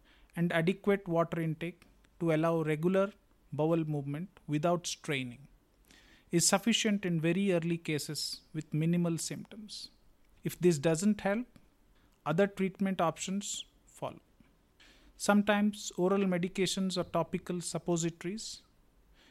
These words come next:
can reduce small bleeding piles. There is something called a rubber band ligation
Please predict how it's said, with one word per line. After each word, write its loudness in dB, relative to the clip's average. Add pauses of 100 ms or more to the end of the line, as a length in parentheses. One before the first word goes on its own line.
(260)
can 4
reduce 0
small 0
bleeding -2
piles. -10 (960)
There 2
is 0
something 4
called 4
a 4
rubber 4
band 0
ligation -2